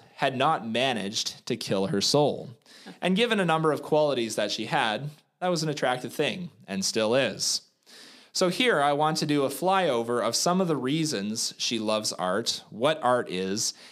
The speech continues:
and what it means to be a Christian artist. I'm sure she could teach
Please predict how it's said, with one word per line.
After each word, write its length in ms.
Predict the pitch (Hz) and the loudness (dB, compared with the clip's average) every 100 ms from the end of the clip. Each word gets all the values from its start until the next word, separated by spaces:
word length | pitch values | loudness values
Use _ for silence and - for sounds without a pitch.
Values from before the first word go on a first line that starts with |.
| - | -8
and 160 | 113 123 | -6 0
what 140 | 165 | 0
it 140 | 165 | 0
means 480 | 123 139 147 127 131 | -2 -2 -2 -2 -4
to 60 | 120 | -4
be 160 | 113 | -2
a 40 | 113 | -4
Christian 460 | - 95 - 107 - | -4 -6 -4 -6 -4
artist. 720 | 107 107 - 160 - - - - - _ _ _ | -4 -4 -2 -2 0 -4 -6 -12 -20 _ _ _
I'm 160 | - 147 | -2 0
sure 280 | 147 196 214 | 2 2 2
she 180 | - 156 | 0 -2
could 180 | 151 | -2
teach 300 | - 151 151 | 0 0 0